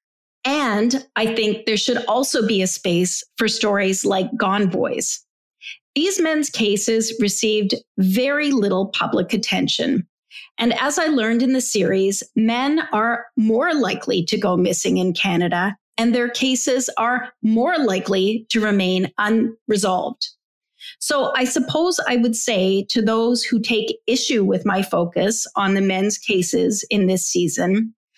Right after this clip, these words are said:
I don't apologize or regret in any way making the men's story a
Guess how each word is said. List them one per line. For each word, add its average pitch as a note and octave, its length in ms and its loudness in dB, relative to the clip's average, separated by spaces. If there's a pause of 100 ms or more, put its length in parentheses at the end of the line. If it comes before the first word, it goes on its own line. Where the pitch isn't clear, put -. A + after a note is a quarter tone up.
(340)
I C4+ 100 0
don't C#4 420 0
apologize G3 1000 -2 (120)
or A3+ 220 2
regret A3+ 560 0
in B3+ 140 2
any C4 340 0
way G3 360 2
making G3 420 2
the G#3+ 60 0
men's G3 360 0
story G3 540 0
a G#3+ 100 0